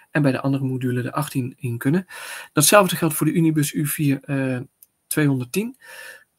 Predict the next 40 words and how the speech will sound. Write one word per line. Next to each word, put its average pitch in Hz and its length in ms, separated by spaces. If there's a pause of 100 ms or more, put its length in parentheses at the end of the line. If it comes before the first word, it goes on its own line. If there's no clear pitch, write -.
Afhankelijk 185 440
van 160 120
de 147 80
grootte 185 440
kunnen 160 240
er 147 60
ook 156 140
meer 151 140
passagiers 151 580
in. 180 160
Dus 147 280
in, 143 200
in 143 140
de 143 60
enkele 160 300
versie 147 340
kunnen 143 240
er 131 100
veertien 143 340
tot - 140
twaalf 160 360
in. 160 200 (360)
En 147 100
zo 160 140
kan 156 180
dat 131 160
uit 156 180
worden 151 200
gebreid. 139 300
Datzelfde 180 380
geldt 156 280
ook 156 180
voor 160 100
de 147 100
Unibus 151 480
U 151 100
vier 139 340
tweehonderdtwintig 135 640
T 131 40
twee. 180 260